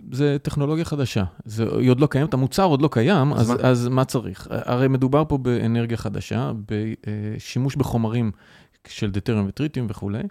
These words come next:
Speaker 2: אבל זה לא חומרים
Speaker 1: אה,
Speaker 2: שהם רעילים, וזה לא חומרים
Speaker 1: טריטיום הוא קצת בעייתי, בגלל שההתנהגות שלו, לא טוב לנשום אותו, אבל, אה, הוא לא יכול לעשות שום דבר כשאתה ככה, אבל אם לנשום אותו לא נכון
Speaker 2: כן, אבל
Speaker 1: לעשות.
Speaker 2: יש כל כך הרבה חומרים בתעשייה ש-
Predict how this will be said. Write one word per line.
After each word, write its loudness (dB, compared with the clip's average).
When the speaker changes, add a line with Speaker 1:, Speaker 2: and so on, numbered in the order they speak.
Speaker 2:
אבל -4
זה -6
לא 2
חומרים 2
Speaker 1:
אה, 4
Speaker 2:
שהם 4
רעילים, 0
וזה -2
לא 0
חומרים -2
Speaker 1:
טריטיום 4
הוא 4
קצת 2
בעייתי, 2
בגלל 2
שההתנהגות 0
שלו, 0
לא 4
טוב 0
לנשום 0
אותו, -4
אבל, -2
אה, -2
הוא -4
לא 0
יכול -6
לעשות -14
שום -16
דבר -12
כשאתה -16
ככה, -4
אבל -2
אם -2
לנשום 4
אותו 2
לא 2
נכון -2
Speaker 2:
כן, 2
אבל 2
Speaker 1:
לעשות. 0
Speaker 2:
יש -14
כל -6
כך -10
הרבה -2
חומרים 0
בתעשייה 0
ש- 0